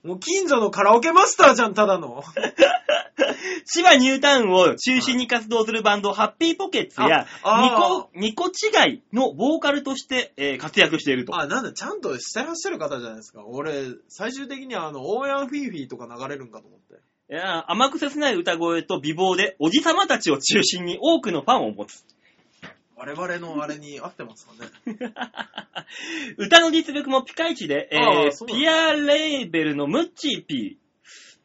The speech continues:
Speaker 2: ー。
Speaker 1: はい。
Speaker 2: もう一つもわかんないけど、に見出されて、
Speaker 1: はあ。
Speaker 2: この度デビューを果たしたと。
Speaker 1: なるほど。
Speaker 2: 夢は大好きな酒場詩人、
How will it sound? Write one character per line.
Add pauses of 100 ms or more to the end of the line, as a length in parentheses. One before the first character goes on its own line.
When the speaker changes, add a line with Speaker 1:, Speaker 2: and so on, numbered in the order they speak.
Speaker 2:
ー。
Speaker 1:
は
い。
Speaker 2:
も
う
一
つ
も
わ
か
ん
な
い
け
ど、 (340)
に
見
出
さ
れ
て、
Speaker 1:
は
あ。
Speaker 2:
こ
の
度
デ
ビ
ュ
ー
を
果
た
し
た
と。
Speaker 1:
な
る
ほ
ど。
Speaker 2:
夢
は
大
好
き
な
酒
場
詩
人、